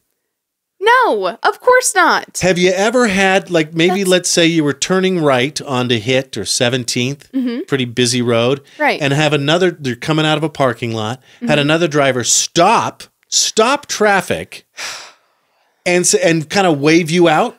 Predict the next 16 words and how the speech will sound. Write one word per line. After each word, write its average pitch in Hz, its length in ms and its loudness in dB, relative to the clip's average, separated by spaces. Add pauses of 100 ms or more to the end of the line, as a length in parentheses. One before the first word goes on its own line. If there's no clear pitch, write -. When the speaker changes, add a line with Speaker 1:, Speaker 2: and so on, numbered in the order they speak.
(140)
Speaker 1:
Right. 381 720 -2 (680)
Speaker 2:
They 202 280 2
don't 247 320 2
know 208 200 6
where 190 300 6
you're 175 240 2
going. 143 600 0
Speaker 1:
Right. 339 500 0
Speaker 2:
You 190 240 4
might 160 240 2
need 139 180 -2
to 139 80 2
be 131 220 -2
getting 135 360 2
into 147 480 2
the 180 340 2